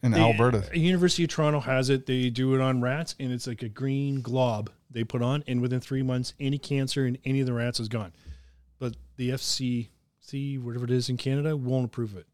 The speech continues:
Speaker 1: Yeah, yeah.
Speaker 2: whatsoever. Same as they have little microchips they put on rats' brains,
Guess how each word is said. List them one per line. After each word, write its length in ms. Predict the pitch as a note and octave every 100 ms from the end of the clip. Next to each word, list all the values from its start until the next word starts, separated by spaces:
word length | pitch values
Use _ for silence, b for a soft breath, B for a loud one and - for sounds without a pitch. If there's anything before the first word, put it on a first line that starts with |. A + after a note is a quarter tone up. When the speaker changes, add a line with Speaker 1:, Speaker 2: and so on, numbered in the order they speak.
| _ _ _
Speaker 1:
Yeah, 280 | C3+ C3 B2+
yeah. 60 | D3
Speaker 2:
whatsoever. 420 | A2 A#2 F#2+ F#2+ _
Same 240 | - E3 E3
as 120 | D3+
they 100 | D#3
have 180 | D3+ C#3
little 200 | C#3+ C3+
microchips 580 | B2+ C#3 D3+ C#3+ D3+ -
they 100 | C3+
put 180 | - C#3
on 100 | A#2+
rats' 240 | A#2 A#2
brains, 460 | A2 A#2 C3+ G3+